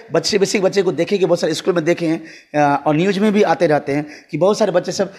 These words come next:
नशा में, मद में लीन हो जाते हैं,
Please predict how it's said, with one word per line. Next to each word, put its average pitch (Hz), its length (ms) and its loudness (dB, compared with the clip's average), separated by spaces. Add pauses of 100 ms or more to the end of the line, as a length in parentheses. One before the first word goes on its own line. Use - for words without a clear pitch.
(140)
नशा 214 440 2
में, 175 180 -2
मद 180 300 0
में 180 340 -2 (960)
लीन 190 480 2
हो 175 160 2
जाते 117 380 -2
हैं, - 360 -16